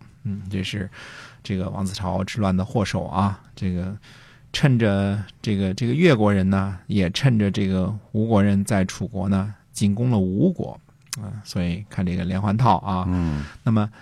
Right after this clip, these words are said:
Speaker 1: 申包胥呢，就引导着秦国的军队呢入楚。呃，秦国的这个子普呢和子虎率领着五百辆战车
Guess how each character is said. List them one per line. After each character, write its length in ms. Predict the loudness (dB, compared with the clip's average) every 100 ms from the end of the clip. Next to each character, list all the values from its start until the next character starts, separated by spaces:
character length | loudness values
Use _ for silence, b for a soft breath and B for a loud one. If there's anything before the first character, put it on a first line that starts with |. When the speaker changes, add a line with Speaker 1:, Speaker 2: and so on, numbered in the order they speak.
| B
Speaker 1:
申 200 | 0 4
包 140 | 6 4
胥 240 | 4 2
呢， 160 | 2 2
就 180 | 2 0
引 300 | 2 2 2
导 220 | 0 0
着 200 | -2 -2
秦 400 | -2 -2 2 2
国 160 | 2 0
的 100 | 0
军 240 | 2 2
队 160 | 4 4
呢 180 | 4 2
入 160 | 0 -2
楚。 500 | -4 -8 0 0 0 -8 -6
呃， 320 | -2 0 -2 -4
秦 320 | -2 0 2
国 200 | 2 2
的 120 | 0
这 160 | -2 -4
个 120 | -4
子 240 | -2 0
普 240 | -2 -4 -6
呢 160 | -4
和 160 | -4 -4
子 240 | -2 2
虎 440 | 2 0 -4 -4 -4
率 240 | 0 2 2
领 180 | 0
着 120 | -2 -4
五 340 | -2 -2 0
百 180 | 0 0
辆 240 | -2 -2
战 220 | -2 -2
车 260 | -2 -2